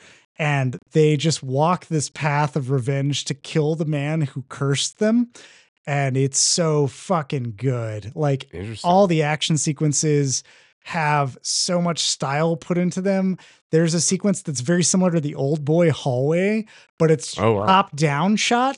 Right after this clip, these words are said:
Speaker 1: and it's really fucking cool to see it shift into that. Um, and there are supporting characters and cast members who flow in and out of the narrative, um,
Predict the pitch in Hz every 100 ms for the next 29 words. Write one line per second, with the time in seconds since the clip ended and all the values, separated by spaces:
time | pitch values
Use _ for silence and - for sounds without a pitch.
0 | _ 170 156 131 127 185 202 165 - 196
1 | 175 147 185 180 147 - - 147 147 -
2 | 151 - 127 143 180 214 240 226 - -
3 | _ _ 160 156 147 143 151 - 190 208
4 | 226 220 202 190 185 170 180 - 185 185
5 | 180 170 175 170 175 156 147 143 - 151
6 | 143 - 151 147 143 - 143 143 135 117
7 | - _ _ - 180 175 165 - 151 160
8 | 147 160 160 135 175 175 180 180 180 170
9 | - _ 156 147 135 127